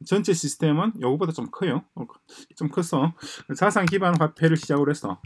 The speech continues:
뭔가 소셜 시스템이라고 할까요? 소셜 시스템.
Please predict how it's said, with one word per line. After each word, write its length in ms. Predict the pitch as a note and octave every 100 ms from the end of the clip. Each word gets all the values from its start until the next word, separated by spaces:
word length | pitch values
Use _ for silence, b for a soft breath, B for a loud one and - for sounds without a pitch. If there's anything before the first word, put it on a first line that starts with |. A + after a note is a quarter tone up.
| -
뭔가 840 | B2 C3+ D3 C#3+ C3+ C3 B2+ B2+
소셜 600 | - F#3 G#3+ - A3 G#3 G3+ G3 F#3
시스템이라고 540 | - - C#3+ A#2+ G2+
할까요? 280 | F#2 - E3+ A#3 -
소셜 300 | B2 - B2
시스템. 420 | - - -